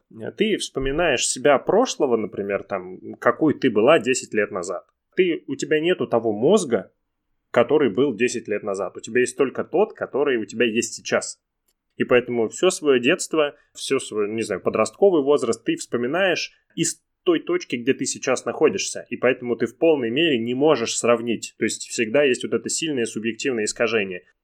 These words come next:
Из-за этого люди не видят вот этой сильной разницы между тем, какие у них привычки сейчас, э, какой у них способ мышления сейчас. Из-за этого невозможно заметить, что у тебя, ну, в действительности ты там поглупел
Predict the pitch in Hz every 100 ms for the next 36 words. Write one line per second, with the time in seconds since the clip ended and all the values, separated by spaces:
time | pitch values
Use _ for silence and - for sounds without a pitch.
0 | _ 135 120 113 165 226 160 143 120 -
1 | _ 127 190 151 143 131 131 190 160 -
2 | _ _ 117 151 147 127 - - 156 147
3 | 131 120 113 _ 120 139 139 117 110 -
4 | 104 107 95 101 135 151 131 - _ -
5 | 135 - 170 127 123 - - 117 117 165
6 | - - - - 107 92 - 107 101 101
7 | - 117 - 160 135 - - 143 - 110
8 | 113 - 156 160 110 123 - 131 - _
9 | 160 135 139 156 143 131 120 110 135 139
10 | 117 107 135 165 127 - 107 - 104 101
11 | 101 - 127 101 98 101 - 135 113 98
12 | - 95 101 92 95 - 123 113 113 113
13 | 147 165